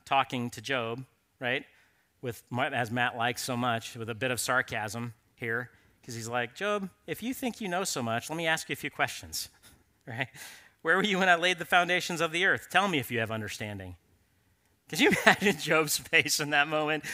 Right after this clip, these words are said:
Be like, <laughs> uh, wait, whatever. But I just, I was getting, yeah. Okay, thirty-eight five. "Who determined its measurements? Surely you know. Or who stretched the line upon it? To what were,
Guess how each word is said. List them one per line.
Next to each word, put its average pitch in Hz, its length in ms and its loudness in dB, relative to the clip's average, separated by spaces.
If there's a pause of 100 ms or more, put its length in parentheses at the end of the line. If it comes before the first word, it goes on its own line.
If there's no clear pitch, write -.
(140)
Be 151 140 -2
like, 160 140 4 (160)
<laughs> - 180 -16
uh, - 60 -6 (1200)
wait, 87 140 -12
whatever. 87 420 -12
But 98 240 -8
I 113 60 -8
just, 104 220 -12
I 104 40 -10
was 95 120 -14
getting, - 180 -18 (220)
yeah. - 140 -18 (300)
Okay, 127 280 -2 (180)
thirty-eight 165 460 2
five. 143 260 6 (180)
"Who 240 220 2
determined 226 460 2
its - 140 -4
measurements? 185 680 2 (400)
Surely 240 460 6
you 180 240 4
know. 185 320 4 (600)
Or 190 140 6
who 226 120 8
stretched - 460 4
the 247 60 0
line 240 240 8
upon 233 320 6
it? 135 120 0 (2250)
To 185 140 0
what 208 280 6
were, 202 260 8